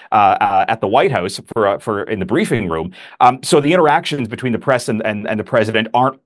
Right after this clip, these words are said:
they don't happen very often. So there isn't this opportunity for the president to be able to kind of answer questions whenever people have them without having a list of who's going to be taking the questions here. So, I mean,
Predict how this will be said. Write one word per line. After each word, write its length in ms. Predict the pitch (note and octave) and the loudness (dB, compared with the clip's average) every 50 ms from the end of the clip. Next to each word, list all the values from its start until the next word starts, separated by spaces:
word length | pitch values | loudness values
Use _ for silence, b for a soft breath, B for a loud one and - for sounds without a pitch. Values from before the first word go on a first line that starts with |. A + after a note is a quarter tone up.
| _ _ _ _ _ _ _ _ _ _ - | _ _ _ _ _ _ _ _ _ _ -2
they 160 | C3+ C#3+ C#3+ | 0 2 2
don't 100 | D3+ C#3+ | 2 2
happen 380 | - C#3+ D3+ D3 - D3+ C3 | 2 2 0 0 0 0 -2
very 180 | A#2 B2+ A#2 B2 | 0 0 -2 0
often. 440 | - A#2+ B2+ D3 C#3+ - A2 G2+ G2 | 2 2 2 2 2 0 -6 -6 -4
So 220 | - - B2+ A2+ A2 | -4 -2 -2 -2 0
there 260 | G2+ A#2 A#2 A#2 B2 | 0 -2 0 2 0
isn't 240 | B2 A#2 C#3 B2+ A2+ | 0 0 -2 -4 -4
this 180 | B2 A2+ A2 | -4 -4 -2
opportunity 560 | C#3+ A#2 - - - - C#3 D3+ G3+ F#3 C#3 | -2 -4 -4 -4 -8 -6 -4 -2 -2 -2 -2
for 100 | G#2+ - | -4 -4
the 80 | A2 G2+ | -8 -8
president 440 | - - G#2+ F#2+ F2+ G#2 G2+ A2+ A2+ | -4 -2 -2 -2 -2 -4 -6 -6 -6
to 80 | A#2+ | -4
be 100 | G2 A#2+ | -2 0
able 220 | A#2 A#2+ G#2 B2 A#2 | 0 0 0 -2 -6
to 80 | - | -4
kind 180 | - B2 B2 A#2+ | -4 -2 -2 -2
of 80 | A#2 - - | -2 -4 -4
answer 340 | A#2 B2+ D3+ D3 D3 D#3 C#3+ | -4 -2 -2 -2 -2 -4 -6
questions 640 | D3 - C3 A2+ G#2+ - - - G#2+ G#2 G#2 F#2 - B B B B | -4 -2 -2 -2 -2 -2 -6 -8 -8 -8 -8 -10 -14 B B B B
whenever 800 | B G2+ B2 C3 C3 B2 B2 A#2+ A#2+ - - - - C3+ A2+ A#2+ A2+ | B 0 2 2 2 0 0 -2 -6 -10 -10 -4 -2 -2 0 0 -2
people 300 | A2+ - C3+ - G#2+ F#2 | -2 -4 -6 -4 -6 -4
have 340 | - C#3 E3 F#3 B2+ G#2+ | 0 2 2 2 2 0
them 140 | G#2+ G#2 G2+ | 0 0 2
without 240 | A2 - - A#2+ A#2 | 2 2 0 0 0
having 240 | A2 B2 A#2+ A#2+ A2 | 0 -2 -2 -2 -4
a 40 | G#2 | -4
list 300 | G2+ A#2+ C3+ C3+ - B2 | -2 -2 -2 -2 -4 -6
of 120 | - - | -10 -8
who's 200 | - B2+ A2+ G#2+ | -8 -8 -6 -4
going 180 | G#2 A#2 A2+ A2 | -2 -2 -2 -2
to 40 | - - | -4 -4
be 100 | A2 G#2 | -6 -6
taking 320 | F#2 - A2+ - G#2 G2+ | -4 -6 -6 -6 -6 -8
the 60 | A2 | -6
questions 440 | - - A2 G#2+ - - G2+ F#2 - | -4 -2 -2 -2 -2 -6 -12 -10 -6
here. 240 | - G#3+ G3+ A#2+ - | -4 -2 0 0 0
So, 140 | - D3+ A#2+ | 2 2 2
I 40 | |
mean, 200 | A2 A#2 A2+ A2+ | 2 2 0 -2